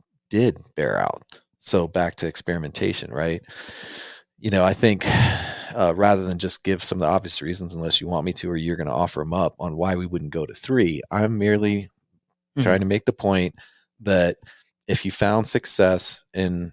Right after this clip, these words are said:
Speaker 1: shortening your week, um, how do we know,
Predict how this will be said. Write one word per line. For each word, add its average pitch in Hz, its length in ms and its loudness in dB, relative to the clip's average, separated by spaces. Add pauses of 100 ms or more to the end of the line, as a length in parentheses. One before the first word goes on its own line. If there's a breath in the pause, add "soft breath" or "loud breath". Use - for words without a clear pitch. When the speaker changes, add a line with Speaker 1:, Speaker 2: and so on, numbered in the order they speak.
(140)
Speaker 1:
shortening 95 680 2
your 87 140 -2
week, 82 440 -4 (680 loud breath)
um, 82 440 -2 (160)
how 104 220 0
do 117 80 2
we 104 160 0
know, 92 480 -2